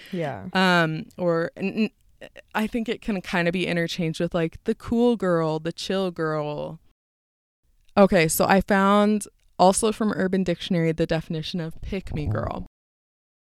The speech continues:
Speaker 2: Goes out of their way to impress boys and make them seem like they're not like other girls.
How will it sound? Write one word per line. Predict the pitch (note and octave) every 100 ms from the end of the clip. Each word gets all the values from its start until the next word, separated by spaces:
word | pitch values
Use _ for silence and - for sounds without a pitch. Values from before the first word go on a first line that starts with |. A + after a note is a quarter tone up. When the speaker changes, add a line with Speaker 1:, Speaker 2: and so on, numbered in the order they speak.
| _ _ -
Speaker 2:
Goes | F#3+ G3 G#3+ -
out | F3 F#3+
of | G#3
their | C4+
way | C4 A#3+
to | - A3+
impress | G#3+ G#3+ -
boys | - F#3+ F3+ G3 -
and | - F3+
make | F3 F3+
them | G#3+ A3+
seem | - A3 G3+ G3+
like | F3 -
they're | F3 E3+ E3 E3+ G3+
not | G3 A3 -
like | E3 -
other | E3 E3+ D#3
girls. | - - - G3 - -